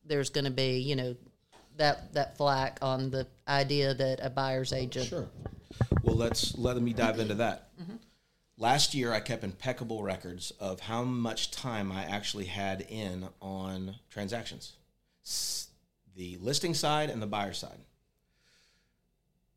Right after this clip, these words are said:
Speaker 2: No matter which way you cut it, and s-, there is gonna be exceptions to this rule, but for the most part, there, you have between eleven and fifteen actual hours of work in on a transaction.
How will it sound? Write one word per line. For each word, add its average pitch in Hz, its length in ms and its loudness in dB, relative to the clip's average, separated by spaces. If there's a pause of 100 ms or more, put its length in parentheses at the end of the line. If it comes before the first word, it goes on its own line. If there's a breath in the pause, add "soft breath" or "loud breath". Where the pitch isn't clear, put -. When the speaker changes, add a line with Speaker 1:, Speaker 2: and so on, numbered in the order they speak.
(360)
Speaker 2:
No 117 80 -2
matter 113 240 2
which 156 280 0
way 156 100 2
you 139 120 2
cut 104 220 -2
it, - 140 -4
and 120 100 -2
s-, - 320 -2
there 135 180 0
is 165 120 0
gonna 160 140 0
be 135 100 0
exceptions 104 520 -2
to 92 60 -8
this 85 220 -8
rule, 65 200 -12 (760)
but 110 340 -2
for 123 80 -2
the 117 100 -2
most 135 300 0
part, 101 260 0
there, 104 220 -2
you 113 140 -4
have 104 200 -2
between 107 320 -6
eleven 104 640 -4
and 101 180 -6
fifteen 123 680 -6
actual 151 720 -2
hours 120 480 2
of 107 160 -4
work 127 320 -2
in 101 180 -4
on 101 140 -4
a 101 60 -4
transaction. 90 640 -8